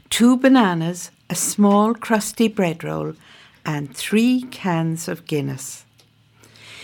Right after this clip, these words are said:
The middle-aged lady on the checkout yawned twice and looked tired. She added up his items and informed him of the cost.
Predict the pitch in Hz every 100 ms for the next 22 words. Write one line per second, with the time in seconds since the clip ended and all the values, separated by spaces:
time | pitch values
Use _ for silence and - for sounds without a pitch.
0 | - - - 269 339 320 269 233 214 -
1 | 185 165 160 170 165 170 180 185 180 139
2 | - 151 151 156 - _ _ - 185 208
3 | 202 190 190 190 - - 151 147 - -
4 | - - 180 165 175 175 - - - -
5 | 175 151 139 143 - - _ _ _ _
6 | - - - - - - _ - 254 269
7 | 277 277 277 254 208 - 196 190 - 170
8 | 160 - 156 156 - - 196 208 208 -
9 | - 262 247 208 147 139 156 165 170 -
10 | 175 - 156 - - -